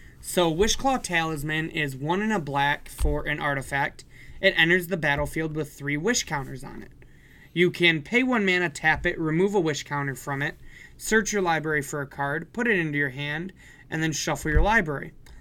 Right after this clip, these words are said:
Then an opponent gains control of this card.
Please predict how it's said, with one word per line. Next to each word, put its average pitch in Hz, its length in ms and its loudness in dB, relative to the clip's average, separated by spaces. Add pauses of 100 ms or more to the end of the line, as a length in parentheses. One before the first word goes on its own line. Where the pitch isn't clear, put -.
(140)
Then 277 240 6
an 285 100 4
opponent 190 400 2
gains 160 260 0
control 160 440 -2
of 143 100 -2
this - 160 -10
card. - 300 -14